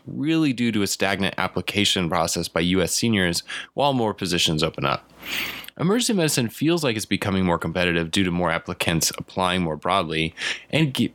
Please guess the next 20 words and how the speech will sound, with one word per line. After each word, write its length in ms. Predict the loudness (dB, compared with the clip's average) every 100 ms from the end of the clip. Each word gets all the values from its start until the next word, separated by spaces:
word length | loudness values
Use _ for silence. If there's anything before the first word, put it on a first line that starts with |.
| -2
and 260 | 0 0 2
gently 300 | 0 0 0
rising 340 | 2 0 0
step 240 | 0 0
scores, 320 | 0 0 -2 0
but 320 | 0 0 0
a 80 | -4
few 180 | 0 0
other 160 | 2 2
metrics 560 | 2 0 0 0 -2 -2
give 240 | 0 0 0 -6 -6
very 440 | -4 0 0 0
little 320 | 0 0 0
compelling 460 | -2 -2 0 0 2
evidence 460 | 0 0 0 0
for 160 | -2 0
a 40 |
more 200 | 2 0
competitive 500 | 0 0 0 2 0
field. 400 | 0 0 2 0